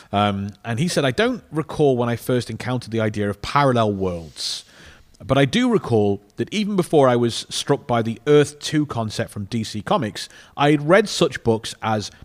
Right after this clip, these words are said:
Not This August, um, a sci-fi novel in which China and Russia had conquered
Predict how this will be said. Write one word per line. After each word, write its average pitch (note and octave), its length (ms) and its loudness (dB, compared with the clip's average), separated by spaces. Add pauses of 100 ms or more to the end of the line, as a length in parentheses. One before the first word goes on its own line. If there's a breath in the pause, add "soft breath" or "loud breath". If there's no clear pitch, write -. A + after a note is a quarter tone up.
(140 soft breath)
Not C3+ 320 0
This B2+ 320 0
August, D#3+ 640 2 (320 soft breath)
um, G2+ 260 -2
a - 40 -14
sci-fi C#3+ 500 2
novel A2+ 440 2 (200 soft breath)
in G#2+ 120 -2
which A2+ 220 -2
China C3 380 0
and A2 120 0
Russia A2 260 2
had G2+ 160 -8
conquered A#2+ 520 -2